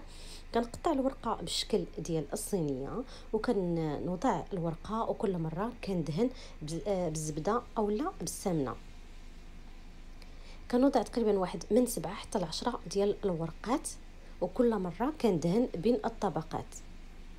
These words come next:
بالنسبه للزبده او السمنه يفضل انها تكون دافيه واحد شويه، ما تكونش بارده. كنوضع الحشوه كلها وكنوزعها باليد اولا بالملعقه، كنبسطها.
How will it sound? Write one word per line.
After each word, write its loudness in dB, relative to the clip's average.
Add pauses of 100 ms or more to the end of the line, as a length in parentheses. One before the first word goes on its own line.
(360)
بالنسبه 4
للزبده -2
او 0
السمنه 2
يفضل 0
انها 0
تكون -2
دافيه 2
واحد -4
شويه، -4
ما 0
تكونش 0
بارده. -2 (920)
كنوضع 6
الحشوه -2 (400)
كلها 4
وكنوزعها 0
باليد 0
اولا 2
بالملعقه، 0
كنبسطها. 0